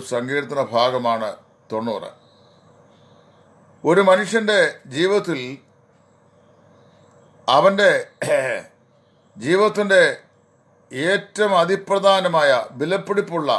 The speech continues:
ഒരു നേട്ടമാണ് ജ്ഞാനം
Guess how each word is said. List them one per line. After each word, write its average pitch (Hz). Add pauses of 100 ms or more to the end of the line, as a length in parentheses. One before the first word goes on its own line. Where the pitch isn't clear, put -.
(320)
ഒരു 139 (100)
നേട്ടമാണ് 139 (1200)
ജ്ഞാനം 143